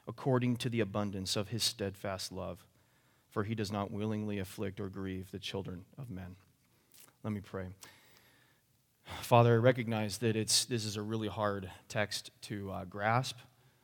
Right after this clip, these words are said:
and, uh, we surely can't understand every single thing that's going on here, but help us to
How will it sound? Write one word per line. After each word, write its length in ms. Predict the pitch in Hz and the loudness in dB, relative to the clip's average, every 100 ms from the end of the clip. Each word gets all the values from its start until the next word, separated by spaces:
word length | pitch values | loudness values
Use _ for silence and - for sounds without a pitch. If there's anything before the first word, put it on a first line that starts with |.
| _ _ | _ _
and, 360 | 110 98 95 98 | -10 -8 -8 -6
uh, 180 | 95 95 | -6 -8
we 60 | 107 | -8
surely 380 | - 123 113 98 | -4 -2 -2 -4
can't 360 | 117 107 107 - _ _ _ | -4 -6 -6 -12 _ _ _
understand 420 | 127 110 - 104 | -2 0 -2 -2
every 220 | 104 110 117 | -2 -2 -2
single 440 | - 107 101 95 | -2 -2 -4 -8
thing 440 | - 98 98 104 117 _ - | -8 -8 -6 -8 -10 _ -14
that's 200 | 110 107 | -12 -8
going 260 | 113 104 104 | -6 -6 -6
on 200 | 101 101 | -8 -8
here, 160 | 104 | -8
but 200 | 98 101 | -6 -6
help 260 | 101 110 107 | -6 -8 -6
us 160 | 104 - | -6 -6
to 300 | 117 107 | -4 -4